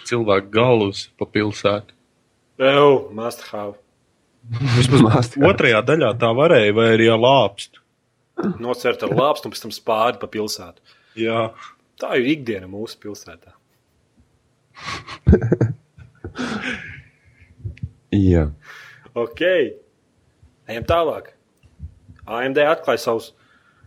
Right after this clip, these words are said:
Speaker 2: jaunākos grafisko karšu iestatījumus, nē, bet tos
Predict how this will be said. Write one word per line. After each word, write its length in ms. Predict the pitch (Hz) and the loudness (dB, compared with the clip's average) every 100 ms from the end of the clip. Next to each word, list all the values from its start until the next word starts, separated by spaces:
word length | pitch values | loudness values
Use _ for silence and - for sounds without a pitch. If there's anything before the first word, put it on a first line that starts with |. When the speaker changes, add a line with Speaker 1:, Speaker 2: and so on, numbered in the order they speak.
| _ _ - | _ _ -6
Speaker 2:
jaunākos 460 | 127 139 127 120 107 | -2 0 0 -4 0
grafisko 460 | 139 151 - 120 | 0 0 -2 -4
karšu 440 | - 143 139 - - _ _ _ _ _ _ _ _ _ _ - | 0 0 0 -8 -10 _ _ _ _ _ _ _ _ _ _ -14
iestatījumus, 680 | - 175 - - 120 117 - | 0 0 0 -8 -6 -6 -8
nē, 200 | 120 135 | -6 -6
bet 160 | 107 - _ | -6 -14 _
tos 320 | 107 - - | -20 -18 -20